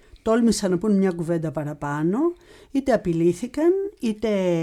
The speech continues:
δίλιασαν, το σίγουρο είναι ότι σιώπησαν. Αν δεν βρεθεί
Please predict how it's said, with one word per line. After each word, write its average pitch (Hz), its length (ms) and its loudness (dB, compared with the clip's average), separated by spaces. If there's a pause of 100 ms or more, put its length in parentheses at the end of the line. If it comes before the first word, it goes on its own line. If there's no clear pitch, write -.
(240)
δίλιασαν, 214 840 0
το 254 140 -4
σίγουρο 320 320 2
είναι 339 200 2
ότι 359 180 0
σιώπησαν. 160 800 -4 (920)
Αν 269 200 4
δεν 294 120 4
βρεθεί 214 560 -2